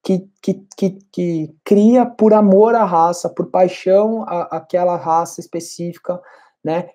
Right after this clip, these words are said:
Cães de trabalho, né? É, se a gente for pegar aqui, né, pô, é, esses dias o Batalhão de Ações com Cães, com um pastor belga de Malinois e um labrador retriever,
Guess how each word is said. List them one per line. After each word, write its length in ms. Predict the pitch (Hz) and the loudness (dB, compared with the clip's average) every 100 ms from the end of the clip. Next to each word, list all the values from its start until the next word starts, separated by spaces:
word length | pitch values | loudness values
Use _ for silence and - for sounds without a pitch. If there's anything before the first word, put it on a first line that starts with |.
| _ | _
Cães 320 | - 202 190 | 0 2 2
de 140 | 165 165 | -2 -4
trabalho, 920 | 147 131 151 185 202 202 208 208 - - | -2 2 4 6 6 4 2 -4 -10 -8
né? 380 | 147 175 214 _ _ - | -4 -2 -2 _ _ -14
É, 240 | 135 135 | -10 -10
se 120 | 131 160 | -6 -6
a 40 | |
gente 160 | 170 - | -6 -6
for 100 | 170 | -2
pegar 340 | 165 156 147 | -2 -2 -4
aqui, 460 | 143 - 247 240 165 | -6 -6 -4 -2 -4
né, 220 | 175 170 | -4 -6
pô, 340 | - 156 127 _ _ _ - | -4 -6 -6 _ _ _ -12
é, 480 | 143 139 135 135 143 | -8 -6 -8 -6 -6
esses 320 | - 175 143 | -6 -10 -10
dias 300 | 185 214 190 | -4 -4 -2
o 40 | |
Batalhão 380 | 170 165 165 160 | -4 -2 -2 -2
de 80 | 165 | -2
Ações 280 | 165 165 - | -4 -10 -10
com 180 | 170 | -8
Cães, 400 | - 214 240 185 | -4 -2 -2 -6
com 260 | - 170 170 | -6 -4 -4
um 120 | 156 | -6
pastor 400 | - 160 - 175 | -4 -2 0 0
belga 280 | 165 165 165 | 2 2 2
de 100 | 151 | 0
Malinois 560 | 160 160 160 156 147 156 | -4 -2 -2 0 0 0
e 60 | |
um 60 | 165 | 0
labrador 460 | 160 156 151 156 | 0 0 -2 -2
retriever, 720 | 143 147 - 214 262 190 135 | -4 -8 -4 0 2 2 -2